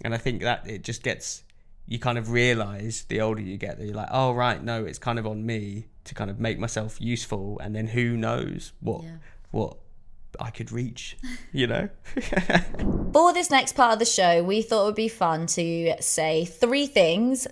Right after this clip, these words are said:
Speaker 2: that make us feel like we've landed our dream job and three things that give us the ick about a workplace. So, gonna start with you, Marcus.
Speaker 1: Mm.
Speaker 2: What's your first thing that makes you feel like you've landed a dream job?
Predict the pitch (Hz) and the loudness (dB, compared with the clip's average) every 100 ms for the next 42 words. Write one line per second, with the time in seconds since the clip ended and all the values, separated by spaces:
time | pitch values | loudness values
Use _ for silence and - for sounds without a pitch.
0 | - 190 175 - - - 185 196 190 196 | 4 6 6 2 -2 -2 2 4 4 2
1 | - - 175 160 160 - 160 160 156 156 | -2 0 2 2 2 0 -4 0 0 0
2 | 156 156 156 165 156 151 160 131 151 - | 0 -2 0 -2 -2 -2 0 0 -2 -6
3 | - - - - 202 202 - 262 285 277 | -20 -20 -2 6 8 6 2 0 0 2
4 | 233 190 190 175 180 175 - 175 180 180 | 2 2 0 -4 0 0 2 2 2 2
5 | 175 170 160 - - - - 151 139 147 | -2 -4 -2 4 4 4 -2 -2 0 0
6 | - 151 143 - - 117 87 80 - - | 0 0 -2 -4 -4 -4 -4 -6 -6 -8
7 | - - - - 190 185 185 - 214 202 | -18 -8 0 8 10 12 10 6 4 2
8 | - 208 170 180 190 175 156 151 165 147 | 6 6 6 4 0 0 0 -2 0 0
9 | - 202 220 220 233 233 214 208 208 196 | 2 4 4 6 2 6 6 6 4 0
10 | 180 170 190 185 - 196 - - 208 196 | 0 2 2 2 0 -2 0 4 6 8
11 | 190 170 190 175 170 170 160 160 170 165 | 6 4 -2 0 2 2 -2 -2 -2 -2
12 | 160 151 131 | -2 -2 -4